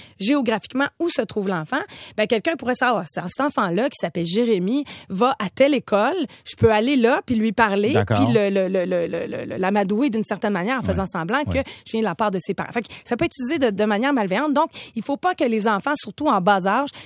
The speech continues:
Speaker 1: soient identifiables de cette manière-là et géolocalisables.
Speaker 2: Donc,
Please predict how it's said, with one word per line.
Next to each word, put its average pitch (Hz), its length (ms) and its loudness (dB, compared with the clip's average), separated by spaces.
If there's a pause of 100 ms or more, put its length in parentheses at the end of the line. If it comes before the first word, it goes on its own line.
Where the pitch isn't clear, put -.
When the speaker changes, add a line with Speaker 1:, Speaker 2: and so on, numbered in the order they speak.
Speaker 1:
soient 262 320 2
identifiables 208 720 0
de 180 60 -2
cette 208 160 -4
manière-là 190 540 0
et 240 120 0
géolocalisables. 190 840 -2
Speaker 2:
Donc, 143 280 4